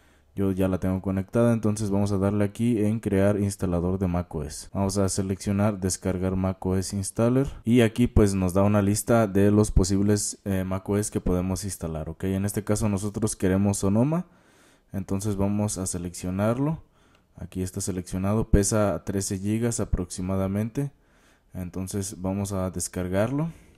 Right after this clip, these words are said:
Y pues aquí vamos a esperar a que termine de descargarse.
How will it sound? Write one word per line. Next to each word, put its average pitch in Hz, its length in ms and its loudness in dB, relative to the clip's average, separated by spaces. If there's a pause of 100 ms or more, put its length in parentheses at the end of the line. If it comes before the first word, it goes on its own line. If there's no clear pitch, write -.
(1700)
Y 120 140 2
pues 117 220 -2
aquí 104 240 -2
vamos 110 260 0
a 110 40 -4
esperar 95 380 0
a 104 80 2
que 98 80 -4
termine 95 420 0
de 92 140 0
descargarse. 101 800 -4